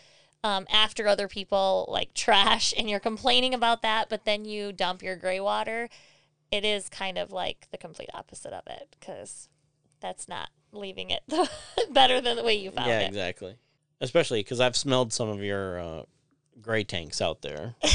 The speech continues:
Speaker 1: <laughs> I've smelled our own gray tank. <laughs>
Speaker 2: And they're
Speaker 1: It's
Speaker 2: not
Speaker 1: disgusting.
Speaker 2: pleasant.
Speaker 1: <laughs> All right. If you have any questions about sewers,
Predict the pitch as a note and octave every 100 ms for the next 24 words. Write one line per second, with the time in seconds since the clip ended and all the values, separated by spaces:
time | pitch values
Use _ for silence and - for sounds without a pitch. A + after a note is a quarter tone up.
0 | - - - - E4+ E4 C#4 B3 A#3 A#3
1 | C#4+ C#4 - - - G3 - D#4+ A#2 A#2
2 | A2 C3 C#3 C3+ B2+ C#3+ C3+ B2 A2 -
3 | C#5 A4+ - _ _ _ _ _ _ -
4 | - - - - - - _ _ _ _
5 | _ _ _ _ _ D4+ A3 - - -
6 | E4 A4+ C5 D#5 D#4 D#4+ D#4 - C4 -
7 | A#3+ A#3 - A#3 A3 G3+ - A3+ A3 G#3+
8 | G#3+ G#3+